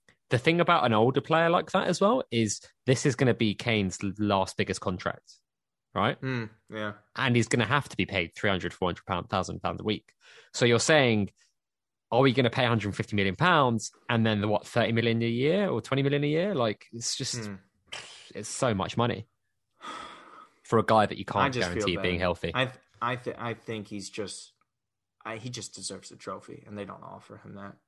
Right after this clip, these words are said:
Speaker 2: unfortunately. And it's
Speaker 1: Yeah.
Speaker 2: probably gonna be too late by the time he gets, like, a real opportunity elsewhere to eventually leave. But again, he can't say no to the contract extension, right? It's just in,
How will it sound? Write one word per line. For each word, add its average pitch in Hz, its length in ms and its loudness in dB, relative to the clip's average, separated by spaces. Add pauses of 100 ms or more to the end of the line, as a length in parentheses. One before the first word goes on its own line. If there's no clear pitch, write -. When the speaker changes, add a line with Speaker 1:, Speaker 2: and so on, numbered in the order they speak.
(160)
Speaker 2:
unfortunately. 104 800 -12 (600)
And 131 120 -4
it's 135 140 0
Speaker 1:
Yeah. - 80 2
Speaker 2:
probably 156 200 8
gonna 127 140 2
be 113 140 -2
too 117 200 -6
late 104 200 0
by 98 100 -6
the 101 100 -8
time 101 260 -4
he 98 100 -6
gets, 98 260 -8
like, 98 120 -10
a 101 40 -10
real 98 240 -4
opportunity 101 680 -12
elsewhere 95 380 -10
to 95 80 -12
eventually 101 400 -14
leave. 101 220 -10 (580)
But 170 100 6
again, 170 220 6
he 120 60 -6
can't 160 280 -2
say 135 220 2
no 110 680 2 (580)
to 101 300 -4
the 101 100 -12
contract 101 440 -4
extension, - 420 -12
right? 98 180 -8
It's 123 120 -4
just 127 220 -8
in, 123 240 -8